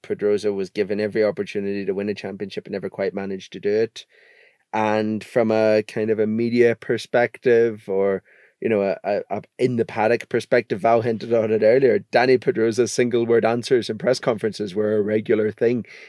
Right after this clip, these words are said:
He wasn't someone, he wasn't a Danilo Petrucci who brought so much life to the paddock off the bike. Um, that, yeah, I think I would much rather have a Fabio Quartararo whose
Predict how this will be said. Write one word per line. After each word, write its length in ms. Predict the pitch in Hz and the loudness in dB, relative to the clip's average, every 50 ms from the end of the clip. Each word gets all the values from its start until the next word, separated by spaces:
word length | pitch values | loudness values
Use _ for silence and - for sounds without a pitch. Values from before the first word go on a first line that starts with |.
| - _ | -20 _
He 180 | _ - 127 127 | _ -4 -4 0
wasn't 440 | 110 120 127 127 120 - 139 127 | 4 6 6 6 4 2 -4 -6
someone, 460 | - - 123 120 117 120 123 117 113 113 | -4 -2 -2 0 2 2 2 2 0 -2
he 120 | 117 135 | -2 0
wasn't 360 | 131 127 127 123 123 135 123 | 4 4 4 4 4 2 0
a 40 | 120 | -2
Danilo 440 | 110 - 110 117 117 117 117 113 104 | -2 -2 -4 -2 0 0 0 0 -2
Petrucci 840 | - - - - - 135 139 131 - - - 143 143 139 131 120 - - - - _ _ _ | -4 -8 -14 -2 0 0 0 0 -2 -2 0 2 2 2 2 0 -2 -8 -20 -20 _ _ _
who 220 | - 135 139 131 104 - _ | -2 0 0 0 0 -4 _
brought 320 | - 131 135 123 123 - - | 2 4 4 4 4 2 2
so 160 | - 143 135 | 2 2 4
much 280 | 127 123 113 - - | 4 2 0 0 0
life 300 | 120 120 120 117 - - | 2 2 2 2 -2 -8
to 100 | - - | -14 -12
the 100 | - 117 | -10 -10
paddock 360 | - - 123 113 113 113 - 113 | -6 -4 -2 0 0 0 2 4
off 320 | 117 127 151 151 - - | 4 4 4 2 0 -2
the 120 | - 139 | 0 0
bike. 500 | - 107 101 107 131 147 _ - - - _ _ _ _ _ - - _ _ - - | 0 0 0 -2 -2 -4 _ -14 -20 -20 _ _ _ _ _ -20 -20 _ _ -10 -6
Um, 520 | 110 113 113 113 117 113 117 117 113 107 - _ - - - _ _ _ _ _ - - | -4 -2 0 0 -2 -2 -4 -6 -8 -10 -14 _ -20 -20 -20 _ _ _ _ _ -8 -2
that, 280 | - 127 123 120 - - _ | 2 4 4 4 2 0 _
yeah, 280 | 127 127 117 98 87 - _ - - _ - | 0 2 2 2 0 -4 _ -20 -14 _ -8
I 100 | 104 104 | -8 -6
think 340 | - - 120 110 104 - - | -4 -4 -4 -4 -4 -6 -4
I 100 | - 113 | -2 -2
would 200 | 110 110 113 104 | 0 0 0 -2
much 200 | 113 110 107 - | -2 -4 -2 -2
rather 240 | - 113 110 110 110 | 0 0 2 2 0
have 160 | 101 107 101 | 0 -2 -4
a 80 | 98 101 | -4 -4
Fabio 360 | - 120 110 107 101 98 101 | -2 -2 -2 0 0 -2 -2
Quartararo 680 | - - 107 104 101 98 110 107 101 104 107 107 104 101 - - - - - _ - | -2 0 0 0 2 2 2 2 4 4 4 4 4 2 -2 -8 -20 -20 -20 _ -6
whose 480 | - 123 117 113 110 110 107 95 - - | -2 0 0 2 0 -2 -4 -6 -8 -12